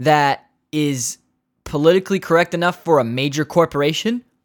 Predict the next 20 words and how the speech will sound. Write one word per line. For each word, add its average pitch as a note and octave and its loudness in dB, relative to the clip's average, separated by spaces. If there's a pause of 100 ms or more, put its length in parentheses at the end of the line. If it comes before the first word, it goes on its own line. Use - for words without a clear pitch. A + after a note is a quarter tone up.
(140)
That's G#3 -2
not A3 -4
funny. C3+ -8 (140)
That's - -2
like A#3 2
dad D#3 2
humor. A2 -14 (240)
I, E3+ 0
so G3+ -2
if G3 -2
you D4 2
think A3+ -2
that F3+ -2
your D3+ 2
dad B2+ 2 (380)
is D3+ -4
hilarious, C#3 0
your E3 4
fifty-seven-year-old D3+ -2
dad A#2+ -2